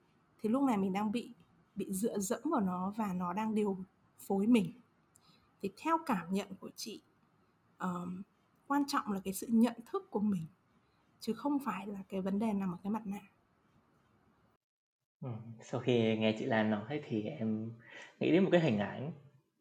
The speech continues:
Speaker 2: Ờ, cũng không hẳn là một cái mặt nạ nhưng mà một cái ẩn dụ mà tự nhiên nó, nó đến với mình thôi, đó là cái hình ảnh,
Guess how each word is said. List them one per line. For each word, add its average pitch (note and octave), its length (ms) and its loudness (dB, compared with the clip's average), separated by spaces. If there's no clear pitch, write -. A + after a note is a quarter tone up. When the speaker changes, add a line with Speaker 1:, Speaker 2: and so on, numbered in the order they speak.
Speaker 2:
Ờ, A#2+ 240 -4
cũng C3+ 100 2
không D3+ 140 4
hẳn B2+ 120 6
là C#3+ 60 2
một B2 80 -2
cái C#3+ 100 0
mặt C3+ 180 -2
nạ A2+ 320 -2
nhưng A#2 120 0
mà G#2+ 60 0
một G2+ 180 -4
cái A2 240 -2
ẩn B2 240 -2
dụ B2 260 8
mà G2+ 240 0
tự - 60 -2
nhiên G#2 320 -2
nó, G2+ 220 -4
nó A#2+ 140 0
đến A#2+ 280 2
với C3+ 140 -2
mình A2 300 -4
thôi, G#2+ 360 -4
đó A2+ 80 -8
là A2+ 240 -8
cái B2 160 -4
hình A2 140 -4
ảnh, A2 380 -10